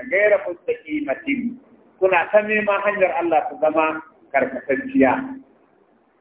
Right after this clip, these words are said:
To, ai, kun lura da an fara wasu wa'azi da zuwa zauna lahiya, kaga kullum matsala kaza. Sai ya kai gwada maka wa'azin nan da aka yi da karantarwa, shi an matsala. Saboda ni,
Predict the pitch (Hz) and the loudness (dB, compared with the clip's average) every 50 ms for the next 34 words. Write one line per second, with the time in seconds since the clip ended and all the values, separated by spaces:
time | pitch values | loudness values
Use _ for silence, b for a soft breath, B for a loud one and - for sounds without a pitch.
0 | _ _ _ _ _ _ _ - 127 127 131 135 139 147 151 151 151 160 156 156 | _ _ _ _ _ _ _ 2 6 6 6 6 4 2 0 0 -4 -6 -4 -2
1 | 156 156 160 156 156 - 143 147 147 139 139 143 143 143 139 139 135 139 135 135 | -2 0 0 0 0 0 -2 -2 -2 0 2 2 4 4 4 4 4 2 0 0
2 | 135 135 135 135 127 - - 135 127 123 127 127 123 131 131 127 131 135 135 131 | 2 4 4 4 4 2 0 0 2 2 2 2 4 4 4 6 6 6 6 8
3 | 131 127 117 117 120 120 117 127 127 113 104 - - - - 135 135 - - 131 | 6 6 4 4 2 2 2 4 2 2 2 -2 -4 0 0 0 0 0 -2 -4
4 | 135 143 139 143 139 143 294 143 147 143 139 135 117 - 120 110 113 113 107 - | -4 -4 -2 0 0 2 2 2 2 4 2 2 0 0 -4 -4 -2 -4 -4 -4
5 | - - _ - - - 170 165 160 151 156 156 147 143 135 - 156 147 151 151 | -8 -18 _ -8 0 4 6 6 6 6 6 4 4 4 4 4 4 4 4 2
6 | 147 147 143 - 135 - 110 - - _ _ _ _ 120 139 160 165 160 143 135 | 0 0 -2 -2 -2 -2 -4 -4 -10 _ _ _ _ 2 2 4 4 4 2 0
7 | 143 143 151 147 139 139 139 135 139 131 120 120 120 117 135 135 131 135 135 131 | -2 -2 -2 -2 0 0 0 0 0 0 -2 -2 0 2 2 2 2 2 2 2
8 | 127 117 104 - - 143 143 143 143 143 143 143 139 135 127 - - - - _ | 2 2 2 -2 -4 -6 -4 -4 -2 0 0 2 2 2 0 0 -4 -12 -16 _
9 | _ _ _ _ _ _ _ _ _ _ _ _ _ _ _ _ _ _ _ _ | _ _ _ _ _ _ _ _ _ _ _ _ _ _ _ _ _ _ _ _
10 | _ _ - - 165 175 175 170 160 156 165 160 160 147 131 - - - | _ _ 0 2 2 4 6 4 4 4 2 0 -2 -4 -6 -8 -8 -12